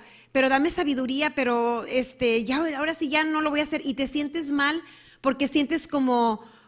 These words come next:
como una relación humana que te dice... Yo te digo porque a mí me pasaba bastante esto, yo sentía como, como que si Dios me dijera, "Ahora sí, ¿verdad? Ya, cuando ya fuiste, viniste y le hiciste, ahora sí ya vienes conmigo". Pero eso es algo humano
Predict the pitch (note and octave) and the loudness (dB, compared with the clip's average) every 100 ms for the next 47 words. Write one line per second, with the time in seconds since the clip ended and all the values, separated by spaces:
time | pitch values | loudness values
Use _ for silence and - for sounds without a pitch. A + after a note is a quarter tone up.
0 | _ - B3+ C#4 D#4+ F4+ D4+ E4 D4+ D4+ | _ 2 4 6 6 6 4 2 2 4
1 | D4+ D4 D4 - B3+ B3+ - B3 F3 - | 4 2 0 0 0 2 2 2 0 -8
2 | - _ _ _ _ B3+ C#4+ D#4+ F4 F4+ | -20 _ _ _ _ 2 4 6 4 4
3 | D4+ C4+ C4 C#4 D#4+ C#4 C4 C#4+ D4 D4+ | 0 0 2 2 2 0 -2 -4 -6 -8
4 | B3 - C#4+ D4 D4 C#4+ C4 - A3+ B3+ | -6 0 0 2 0 -2 -4 -6 -4 -2
5 | C#4 C#4 C#4 C4 C#4+ C#4 C4 A#3 G#3 - | -2 -2 -2 -2 0 2 2 2 0 -6
6 | - - - C4+ B3+ C4+ C#4+ C4+ C4+ D4+ | -18 -2 4 4 4 0 0 2 2 2
7 | C#4+ - A#3 G#3 E3 - _ - C#3+ E3 | 0 2 2 2 -2 -10 _ -16 -6 -4
8 | E3 G3 - D4 F4+ E4+ B3+ B3 C4+ G#3+ | -2 0 0 4 4 4 4 4 4 2
9 | F3 - A3 A#3 A#3 B3 B3+ C#4 D#4 E4 | -2 -2 2 4 2 4 2 2 0 0
10 | C#4+ - D4+ D4 D4 E4+ D#4 D4+ D4+ D#4 | -2 -2 0 2 4 4 2 0 0 0
11 | G#3+ A3 C4+ D4 C4+ C#4 C#4 D4+ D4+ D4 | 2 2 0 -2 -2 0 -2 -2 0 2
12 | E4 D4+ C4 - - - - C4 C#4 D#4+ | 2 2 -2 -8 -20 -20 2 4 4 2
13 | C#4+ D#4 C#4 D#4 D4+ D4 D4+ D#4+ D#4+ C#4+ | 2 0 2 2 4 4 4 2 2 0
14 | F#3+ | -4